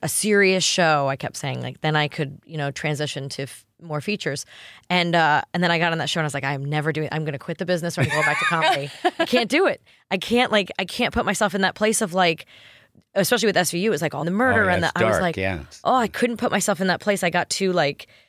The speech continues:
Speaker 1: it took over my life. And I was like, I did an episode of Sabrina where I had to be in a bad mood, and I was in a bad mood all week. Nobody wanted to be around me.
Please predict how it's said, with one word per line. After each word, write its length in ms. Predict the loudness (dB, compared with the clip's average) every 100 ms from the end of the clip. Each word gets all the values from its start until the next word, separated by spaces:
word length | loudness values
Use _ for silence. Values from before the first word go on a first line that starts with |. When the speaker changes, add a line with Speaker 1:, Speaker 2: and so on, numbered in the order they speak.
| _
Speaker 1:
it 120 | -8
took 180 | -4 0
over 160 | 2 2
my 160 | 0
life. 420 | 2 2 0 -2 -6
And 80 |
I 60 | -6
was 100 | -4
like, 160 | -6 -6 -8 -4
I 160 | -2
did 140 | 0 0
an 60 | 0
episode 260 | 0 0
of 60 | 0
Sabrina 400 | 0 0 0 2
where 100 | 2
I 40 |
had 100 | 0
to 60 | -2
be 100 | -2
in 60 | 0
a 40 |
bad 240 | 0 0
mood, 360 | 0 0 0 -4 -14 _
and 80 | -4
I 20 |
was 100 | -2
in 60 | -2
a 60 | -2
bad 220 | -2 0
mood 140 | -2
all 200 | 0 0
week. 300 | 2 -2 -2
Nobody 260 | 0 2 2
wanted 160 | 2 2
to 60 |
be 100 | 2
around 380 | 2 2 2 2
me. 200 | 2